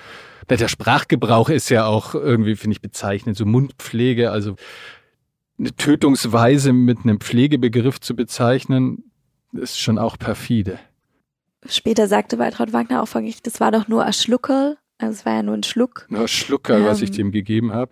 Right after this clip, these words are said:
Speaker 2: auch die Wörter wie ruhig stellen, ist für Töten natürlich, also ein sehr verharmlosender Begriff.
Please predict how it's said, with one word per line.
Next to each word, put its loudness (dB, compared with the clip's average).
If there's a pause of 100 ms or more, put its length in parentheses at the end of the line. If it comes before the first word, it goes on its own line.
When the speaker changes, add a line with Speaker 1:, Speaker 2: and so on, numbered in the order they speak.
(120)
Speaker 2:
auch -4
die -4
Wörter 2
wie -4
ruhig 0
stellen, -2
ist -12
für -4
Töten 0
natürlich, 0
also -6
ein -8
sehr 2
verharmlosender 0
Begriff. -4